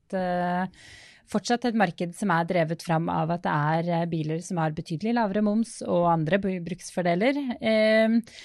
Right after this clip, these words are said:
men hva tror du i så fall skal til at man går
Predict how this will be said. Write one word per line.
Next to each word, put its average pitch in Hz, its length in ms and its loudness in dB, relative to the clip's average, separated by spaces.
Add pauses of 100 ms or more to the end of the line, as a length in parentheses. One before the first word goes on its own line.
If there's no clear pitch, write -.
(240)
men 277 160 6
hva 233 80 8
tror 233 240 0
du 285 80 2
i - 0 -
så 202 160 0
fall 196 160 0
skal - 240 -8
til 214 480 -2
at 202 160 -4 (420)
man 220 300 0
går 208 160 0